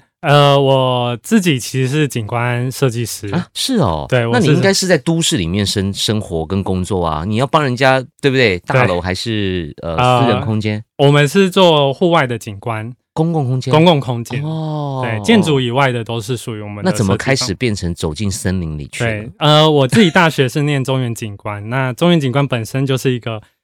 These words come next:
Speaker 1: 上山下海的科系。
Speaker 2: 嗯，因为你要先了解自然生态，
Speaker 1: 对。
Speaker 2: 才有机会去排列组合嘛。
Speaker 1: 对，才能去设计那个环境。
Speaker 2: 明白，明白。
Speaker 1: 对，
Speaker 2: 嗯。
Speaker 1: 所以我就是从，在这样的，呃，养成背景下，
Speaker 2: 嗯。
Speaker 1: 就热爱自然。
Speaker 2: 了解，了解。
Speaker 1: 对，对。
Speaker 2: 那蔡老师呢？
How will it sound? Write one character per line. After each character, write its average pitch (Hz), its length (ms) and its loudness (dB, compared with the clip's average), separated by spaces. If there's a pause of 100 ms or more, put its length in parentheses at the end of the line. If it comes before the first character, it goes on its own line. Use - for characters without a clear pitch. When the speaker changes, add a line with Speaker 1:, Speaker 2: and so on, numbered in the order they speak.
(100)
Speaker 1:
上 147 260 4
山 131 200 0
下 123 240 -2
海 107 160 -8
的 131 80 -20 (120)
科 87 160 -4
系。 82 180 -10
Speaker 2:
嗯， 135 60 -10
因 175 80 2
为 175 60 4
你 120 80 2
要 110 60 4
先 147 200 2
了 107 200 2
解 78 320 -2
自 123 220 -4
然 87 160 2
生 95 220 -2
态， 90 240 -2
Speaker 1:
对。 139 120 2
Speaker 2:
才 123 100 4
有 107 60 2
机 117 200 -2
会 113 120 0
去 104 140 -6
排 - 160 -4
列 104 140 2
组 82 220 -10
合 69 200 -10
嘛。 71 140 -4
Speaker 1:
对， 131 180 4
才 127 180 0
能 139 160 2
去 165 120 2
设 156 240 4
计 143 140 -2
那 139 120 -2
个 120 100 -6
环 104 300 -8
境。 - 160 -6
Speaker 2:
明 80 120 -6
白， 71 180 -8
明 73 240 -10
白。 71 140 -12
Speaker 1:
对， 107 180 -6
Speaker 2:
嗯。 101 40 -8
Speaker 1:
所 98 160 2
以 143 40 8
我 143 140 4
就 139 160 0
是 131 440 2 (140)
从， 185 200 2
在 175 180 2
这 165 100 2
样 160 120 2
的， 135 400 -2
呃， 117 220 -6
养 110 180 -6
成 120 200 -6
背 143 160 -2
景 107 180 -8
下， 113 200 -4
Speaker 2:
嗯。 98 40 -2
Speaker 1:
就 123 200 -4
热 127 200 -4
爱 110 200 -4
自 107 260 -14
然。 113 200 -18
Speaker 2:
了 90 300 -2
解， 85 200 -2
了 85 220 -6
解。 92 60 -10
Speaker 1:
对， 92 120 -4
对。 80 80 -4
Speaker 2:
那 139 120 0
蔡 - 180 -2
老 92 120 -2
师 107 200 -4
呢？ 120 180 -6